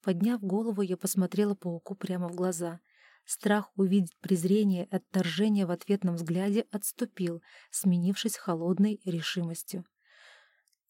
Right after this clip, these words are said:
Как специалист по ментальной магии, выращенный и обученный под нужды отдела магического контроля, сейчас я могу точно сказать —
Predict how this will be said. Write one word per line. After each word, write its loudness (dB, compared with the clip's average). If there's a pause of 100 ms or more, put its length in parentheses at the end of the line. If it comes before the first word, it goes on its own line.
(220)
Как 4
специалист 0
по 0
ментальной 4
магии, 2
выращенный 2
и 0
обученный 0
под 0
нужды 2
отдела 0
магического -4
контроля, 4 (320)
сейчас 0
я 6
могу 4
точно 2
сказать — 0